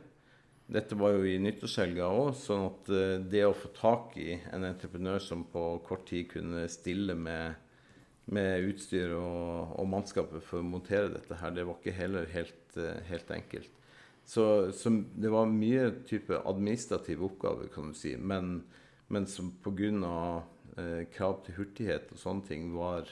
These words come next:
eh, var ganske krevende. Eh, det å bruke det kartsystemet,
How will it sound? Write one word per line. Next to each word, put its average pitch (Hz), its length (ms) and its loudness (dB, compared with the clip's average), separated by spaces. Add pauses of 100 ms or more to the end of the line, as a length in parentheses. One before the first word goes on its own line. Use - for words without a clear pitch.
(720)
eh, 87 560 -2 (560)
var 104 300 2
ganske 92 340 -4
krevende. 90 400 -2 (960)
Eh, 90 540 -2 (1900)
det 104 220 8
å 92 400 2 (1040)
bruke 101 720 0
det 87 160 -2
kartsystemet, 80 920 -4